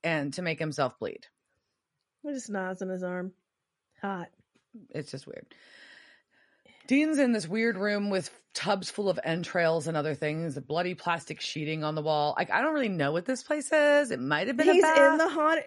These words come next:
Speaker 2: this, he's in Asylum thirteen. Like, this is the haunted house that's getting put out this year. But also, he's pulling back curtains. Like, you don't do that.
Speaker 1: No.
Speaker 2: No, you don't go, no. You leave that curtain alone.
Speaker 1: You don't wanna
Speaker 2: Like,
Speaker 1: know what's behind
Speaker 2: whatever's
Speaker 1: that curtain.
Speaker 2: behind it, you don't need to know.
Speaker 1: Mm-mm.
Speaker 2: No, you don't, sir.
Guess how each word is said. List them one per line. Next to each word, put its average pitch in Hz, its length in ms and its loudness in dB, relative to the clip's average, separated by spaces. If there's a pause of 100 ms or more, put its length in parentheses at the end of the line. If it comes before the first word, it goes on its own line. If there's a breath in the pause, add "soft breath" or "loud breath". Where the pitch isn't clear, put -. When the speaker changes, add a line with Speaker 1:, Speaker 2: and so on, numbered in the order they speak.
(140)
Speaker 2:
this, 277 260 4
he's 302 240 4
in 285 100 6
Asylum 233 480 2
thirteen. 208 540 -2
Like, 180 160 -6
this 196 180 -2
is 196 180 0
the 214 180 -2
haunted 208 320 -2
house 185 340 -4
that's 190 220 -6
getting 190 320 -4
put 196 140 -6
out 180 220 -4
this 185 220 -6
year. 175 240 -4 (380 loud breath)
But 285 260 6
also, 285 320 4
he's 339 220 4
pulling 302 400 4
back 226 240 2
curtains. 269 560 -2
Like, 453 120 -2
you 523 80 2
don't 605 240 2 (120)
do - 80 6
that. 277 240 4
Speaker 1:
No. 370 160 4
Speaker 2:
No, 233 40 2
you 440 280 8
don't 311 220 6
go, 277 40 -4 (320)
no. 294 80 -8 (220 loud breath)
You 539 120 4 (120)
leave 415 160 6
that 302 160 4
curtain 269 300 2
alone. 208 260 6
Speaker 1:
You - 80 10
don't 202 120 4
wanna - 180 2
Speaker 2:
Like, 269 80 8
Speaker 1:
know 269 40 6
what's 302 140 6
behind 392 220 6
Speaker 2:
whatever's 285 100 4
Speaker 1:
that - 0 -
curtain. 277 160 6
Speaker 2:
behind 269 280 2
it, 349 180 2
you 254 180 2
don't 523 220 2
need 233 160 0
to 220 100 0
know. 202 340 0
Speaker 1:
Mm-mm. 571 320 -4
Speaker 2:
No, 587 80 2
you 370 180 4
don't, 226 260 0
sir. 233 220 0